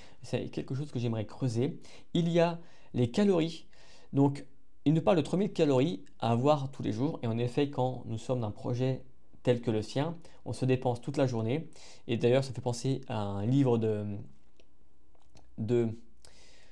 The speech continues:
un grand survivaliste qui a fait le tour du monde sur l'équateur, Mike Horn. Dans son livre, et c'est surtout dans celui, alors celui-là ou celui du pôle Nord, où il évoque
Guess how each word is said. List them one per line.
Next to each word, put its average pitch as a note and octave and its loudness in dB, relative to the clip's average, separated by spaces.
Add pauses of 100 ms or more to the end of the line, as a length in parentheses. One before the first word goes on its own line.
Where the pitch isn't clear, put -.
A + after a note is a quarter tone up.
(640)
un C3 6
grand E3 2 (180)
survivaliste D3 0
qui C3+ -2
a B2+ 0
fait C3 0
le B2 -4
tour D3 2
du C#3 4
monde C#3 4
sur B2+ 2
l'équateur, B2 2
Mike C3 0
Horn. G2+ -2
Dans A#2 2
son C#3 2
livre, D3 2 (440)
et A#2 2
c'est B2+ 0
surtout C#3+ 2
dans C3+ 4
celui, C3+ 2 (160)
alors G#2+ -2
celui-là D#3 2
ou C3 2
celui C3+ 2
du B2 2
pôle A2+ 0
Nord, B2+ 0 (440)
où E3 2 (360)
il B2 2
évoque C3 2